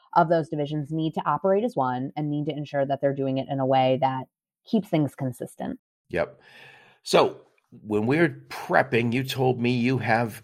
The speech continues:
Speaker 2: an eight, eight pillars to ten X-ing my sales pipeline. So what are those pillars?
Speaker 1: Absolutely.
Speaker 2: Take us through.
Speaker 1: Great. I'd love to.
Speaker 2: What's number one?
Speaker 1: <laughs> So our number one pillar here is evaluating your marketing team and structure.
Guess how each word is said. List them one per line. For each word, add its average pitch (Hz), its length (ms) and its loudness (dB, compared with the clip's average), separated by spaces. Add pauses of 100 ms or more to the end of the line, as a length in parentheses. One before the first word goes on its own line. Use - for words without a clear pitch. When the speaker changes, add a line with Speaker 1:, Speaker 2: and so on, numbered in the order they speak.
Speaker 2:
an 98 260 -4 (100)
eight, - 640 -4 (220)
eight 208 280 -2
pillars 113 680 6 (320)
to 110 320 2 (160)
ten 147 320 10
X-ing 131 400 4
my 101 200 0
sales 101 380 -2
pipeline. 67 640 -10
So - 380 0 (840)
what 127 180 2
are 131 40 6
those 113 220 2
pillars? 180 220 2
Speaker 1:
Absolutely. 165 440 4
Speaker 2:
Take 151 120 2
us 131 140 0
through. - 140 -8
Speaker 1:
Great. 156 260 10
I'd 196 140 8
love 175 220 10
to. 165 180 0 (160)
Speaker 2:
What's 180 200 6
number 156 260 10
one? 95 280 2
Speaker 1:
<laughs> 403 680 6
So 320 160 12
our 302 100 12
number 277 380 6
one 285 200 2
pillar 196 360 10
here 170 320 6
is 170 200 0 (200)
evaluating 185 640 8
your 156 120 2
marketing 151 440 2
team 147 200 -4
and 139 100 -4
structure. 127 560 -6